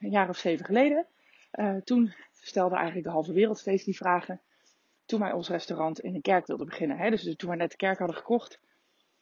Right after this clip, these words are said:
En begonnen aan, eh, de bestemmingswijziging en de restauratie en dat soort dingen. Toen vroeg er bijna iedereen aan ons van, "Nou,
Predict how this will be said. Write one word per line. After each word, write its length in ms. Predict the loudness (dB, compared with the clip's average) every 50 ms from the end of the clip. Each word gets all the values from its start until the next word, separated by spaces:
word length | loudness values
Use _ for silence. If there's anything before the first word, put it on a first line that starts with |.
| -20 -16 _
En 140 | -6 -4
begonnen 360 | -4 -2 -2 -2 -2 -2 -2 -4
aan, 220 | -4 -4 -4 -4
eh, 220 | -4 -4 -6 -6
de 80 | -6 -8
bestemmingswijziging 1000 | -8 -4 -2 0 0 0 2 2 2 2 2 2 0 -2 -4 -4 -4 -4 -6 -8
en 60 | -8
de 100 | -8 -8
restauratie 760 | -10 -10 -10 -8 -2 2 2 2 2 2 2 0 0 0 0
en 80 | -2 -2
dat 160 | -4 -4 -4
soort 120 | -4 -2
dingen. 260 | -2 -2 -2 -4 -6 -10 _ _ _ _ _ -20 -20 -20 -20 -20 -20 -20 -20 -20 -20 _ _
Toen 140 | -4 -4 -2
vroeg 180 | 0 -2 -2
er 60 | -2 2
bijna 220 | 2 2 2 2 2
iedereen 400 | 4 4 4 4 4 2 2 0
aan 140 | -2 -4 -6
ons 160 | -6 -8 -6
van, 160 | -6 -4 -2
"Nou, 240 | -2 -2 -2 -4